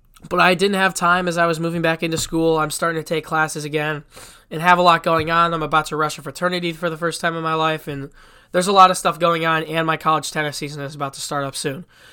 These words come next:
One part of my offseason plan that I would have discussed a couple weeks ago is that I think the offensive staff needs to get flipped up, and that actually has already happened.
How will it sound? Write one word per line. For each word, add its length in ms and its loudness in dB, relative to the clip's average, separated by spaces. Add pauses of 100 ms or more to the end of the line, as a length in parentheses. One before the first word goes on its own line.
(200)
One 220 4
part 220 2
of 40 -2
my 100 -2
offseason 460 -2
plan 300 -2
that 120 0
I 60 2
would 140 0
have 80 -4
discussed 400 -6
a 60 -8
couple 260 -4
weeks 240 -2
ago 380 -8 (520)
is 160 0
that 160 2
I 100 6
think 220 -4
the 120 0
offensive 480 0
staff 480 4
needs 240 -6
to 60 -8
get 140 -2
flipped 400 -4
up, 360 -2 (280)
and 160 -4
that 200 2
actually 460 -2
has 120 -2
already 240 -2
happened. 420 -8